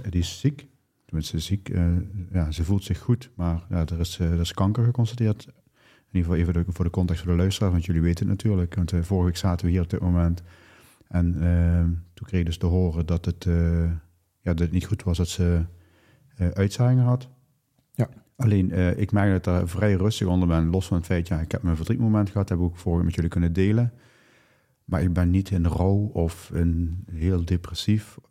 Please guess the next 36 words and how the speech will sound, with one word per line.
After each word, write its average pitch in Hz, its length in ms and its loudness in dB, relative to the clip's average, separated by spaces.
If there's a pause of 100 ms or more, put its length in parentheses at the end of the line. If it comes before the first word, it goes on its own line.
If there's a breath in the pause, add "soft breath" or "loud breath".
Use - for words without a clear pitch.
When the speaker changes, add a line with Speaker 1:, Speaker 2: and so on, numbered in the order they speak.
(120)
Speaker 1:
Ja, 85 200 -6
het, - 320 -8 (500)
ja, 82 400 -2
mijn 87 140 2
dagen 92 260 2
gaan 90 200 2
gewoon 87 160 2
om. 113 220 2
En 90 220 2 (400 soft breath)
ik - 160 -4
heb 101 100 0
mensen 90 340 0
gehoord 85 480 0
die 90 80 -2
zeggen 85 280 2
van, 85 220 2
eh, 87 340 0
"En, 92 120 -2
en 87 100 2
hoe 82 120 2
gaat 101 200 2
het?" 107 100 -2
En 87 220 2
gewoon 87 180 2
een 85 60 0
gesprek 87 340 -2
en 85 60 -2
is 82 80 -2
prima. 110 280 0
En 92 60 2
ik 90 100 -4
heb 92 120 0
mensen 90 360 0
gehoord 87 180 0
van, 85 280 0
eh, 82 140 0